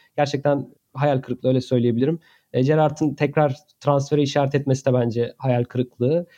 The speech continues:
E, onun dışında işte Arhan'a da attım. Yine bence değişik çıkışlar yapıyor. İşte Tyron Mings mesela geçen sezonun kaptanıydı. Bu hafta ilk on birde değildi ve Gerrard şöyle bir şey söyledi. Yani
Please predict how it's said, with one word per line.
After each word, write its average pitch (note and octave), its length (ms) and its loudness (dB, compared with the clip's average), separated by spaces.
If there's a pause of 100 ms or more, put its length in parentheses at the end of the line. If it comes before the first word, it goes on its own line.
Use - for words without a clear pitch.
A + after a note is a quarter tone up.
(120)
E, - 40 -4
onun D#3 280 2
dışında D3+ 640 0 (100)
işte - 220 -6
Arhan'a C#3 360 4
da D3+ 80 4
attım. C3+ 400 -2
Yine C3+ 360 4
bence C3+ 520 2
değişik - 640 -2
çıkışlar - 420 -2
yapıyor. B2 320 -2
İşte - 220 -12
Tyron C3+ 260 2
Mings D#3+ 220 0
mesela E3 220 0
geçen D#3+ 220 0
sezonun E3 280 0
kaptanıydı. F#3 720 0 (160)
Bu C#3 320 2
hafta F3 240 2
ilk F3+ 180 2
on F#3+ 160 4
birde C#3+ 220 2
değildi C3 360 4
ve G3 460 0
Gerrard D#3+ 280 0
şöyle F3 240 0
bir E3+ 40 -2
şey F#3 160 0
söyledi. E3 380 0
Yani D3+ 320 0